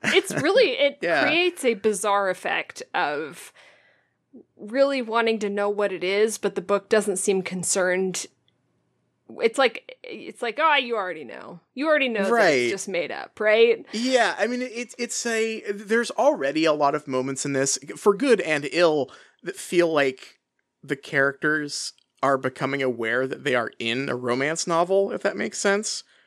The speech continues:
Speaker 2: Um, and, like, like, like, I mean, like, the, the, the rescue in Port Angeles is the big one, right? Like, like, it's, like, the, the book, the book is, like, taking great pains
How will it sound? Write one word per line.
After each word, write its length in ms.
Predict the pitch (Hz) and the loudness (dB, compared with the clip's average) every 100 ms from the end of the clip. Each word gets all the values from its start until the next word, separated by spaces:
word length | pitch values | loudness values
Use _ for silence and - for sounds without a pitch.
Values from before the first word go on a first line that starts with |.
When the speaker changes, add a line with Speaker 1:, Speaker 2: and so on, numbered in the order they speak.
| _ _ _ _ - | _ _ _ _ 0
Speaker 2:
Um, 560 | 160 151 143 127 123 - _ _ _ _ _ _ _ _ _ _ _ _ - | 2 2 -2 -6 -10 -14 _ _ _ _ _ _ _ _ _ _ _ _ -2
and, 180 | 165 156 | 0 2
like, 460 | 147 135 - - _ _ _ _ 151 165 | 2 0 -4 -20 _ _ _ _ -14 -4
like, 260 | 139 123 - | 0 0 -2
like, 180 | 139 135 135 | -4 -2 2
I 60 | |
mean, 120 | 170 | 2
like, 160 | 165 151 | 2 2
the, 140 | 165 | 0
the, 360 | 143 151 139 131 | 2 2 2 0
the 120 | 135 | -2
rescue 520 | 135 165 160 - 127 110 | -2 -2 -2 -6 -8 -8
in 120 | 107 | -8
Port 200 | 113 107 | -8 -6
Angeles 460 | 101 98 87 101 | -8 -12 -14 -12
is 80 | - | -14
the 100 | - | -14
big 200 | 98 71 - | -14 -14 -14
one, 240 | 53 55 | -14 -12
right? 280 | 82 90 85 - | -12 -10 -10 -10
Like, 440 | 92 78 - - _ | -10 -10 -16 -20 _
like, 140 | 101 | -14
it's, 320 | 98 - - - - | -10 -6 -6 -6 -8
like, 180 | 101 87 | -8 -6
the, 100 | 107 | -8
the 160 | 127 | -6
book, 360 | 131 160 147 - - - _ - | -2 0 0 -4 -20 -20 _ -8
the 80 | 135 | -4
book 260 | 139 147 | -2 0
is, 160 | 143 127 | 0 0
like, 240 | 113 104 | -4 -6
taking 380 | - 127 120 113 | -6 -6 -4 -8
great 460 | 101 110 113 113 - | -10 -6 -4 -4 -6
pains 640 | 123 113 107 101 95 | -4 -2 -4 -8 -8